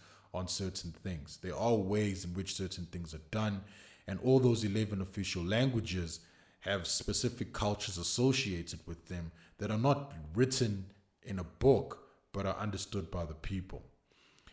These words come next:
All right. Then the third one is, we believe that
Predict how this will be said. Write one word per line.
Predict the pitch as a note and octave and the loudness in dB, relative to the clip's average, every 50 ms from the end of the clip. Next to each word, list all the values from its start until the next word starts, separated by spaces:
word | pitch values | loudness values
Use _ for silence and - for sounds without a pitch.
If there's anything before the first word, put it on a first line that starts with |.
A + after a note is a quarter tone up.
| - _ _ - - | -20 _ _ -12 -6
All | E2 | -2
right. | F2+ G2+ A#2+ A#2+ F#2 D2+ - - - - - _ _ _ _ _ _ _ _ _ _ _ - | 0 2 4 4 2 2 -2 -8 -12 -14 -16 _ _ _ _ _ _ _ _ _ _ _ -10
Then | F#2 F#2 A#2 C3 C3+ C#3 C3+ A#2+ | -4 2 4 6 6 6 4 4
the | A2+ G#2 | 2 0
third | - - - - - - - - - F#3 F#3 F3+ D3+ | -2 -4 -12 -18 -20 -20 -6 4 8 10 10 10 10
one | C3+ B2+ A#2 A2+ A2+ | 8 6 6 6 4
is, | G#2+ G#2 G2+ F2+ F2 - - F#2+ | 4 2 2 0 -4 -8 -8 -2
we | G#2+ A#2+ | 2 2
believe | B2 G2+ A#2 A2 A2 B2+ C#3+ D#3+ D3 B2 G#2+ | 2 4 4 4 6 6 6 6 4 4 2
that | A#2+ A2+ G#2 G#2 G2 - - - | 2 2 4 4 2 0 -4 -12